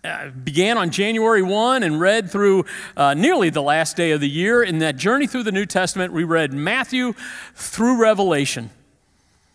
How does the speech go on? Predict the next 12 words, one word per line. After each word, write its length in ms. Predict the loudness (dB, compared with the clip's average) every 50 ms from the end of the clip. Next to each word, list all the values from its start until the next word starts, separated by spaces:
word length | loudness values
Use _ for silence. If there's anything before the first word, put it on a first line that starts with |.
| _ _ _ -20 -20 _ -4
And 140 | -4 -4
in 320 | 0 2 2 2 2 2 0
that, 280 | 0 0 0 -2 -2
you 140 | 0 2 4
are 100 | 4 4
informed 640 | 4 2 0 -2 0 2 4 4 4 4 4 2 2
on 300 | 2 2 0 0 -2 0
what 220 | 2 2 2 2
is 220 | 0 -2 -2 0 0
inside 600 | 0 0 0 -2 -2 -2 -4 -4 -4 -6 -6 -6 -4
that 260 | -4 -4 -6 -4 -4
book. 340 | -4 -2 -2 -4 -8 -14